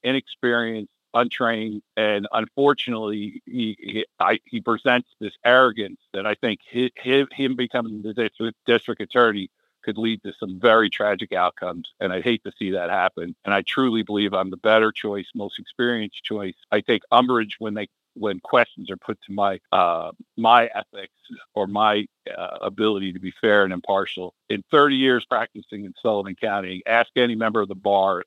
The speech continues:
they think I'm, I'm corrupt or corruptible attorney, and the answer is no. So I don't like the innuendos, and I guess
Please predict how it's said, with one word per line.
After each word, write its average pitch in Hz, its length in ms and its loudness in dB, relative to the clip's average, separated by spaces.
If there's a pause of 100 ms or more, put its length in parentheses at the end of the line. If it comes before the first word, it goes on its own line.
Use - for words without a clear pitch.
they 95 180 -10
think 95 180 -12 (180)
I'm, 95 280 2 (160)
I'm 104 340 0 (140)
corrupt 107 360 4
or 90 80 -8
corruptible 95 640 -2
attorney, 92 420 -8
and 87 100 -10
the 92 120 -6
answer 95 280 -4
is 85 80 -10
no. 82 380 -2 (180)
So 90 380 0
I 110 60 0
don't 113 280 4
like 104 300 4
the 98 120 -6
innuendos, 98 640 -6 (180)
and 95 240 -4
I 98 80 -2
guess 98 200 2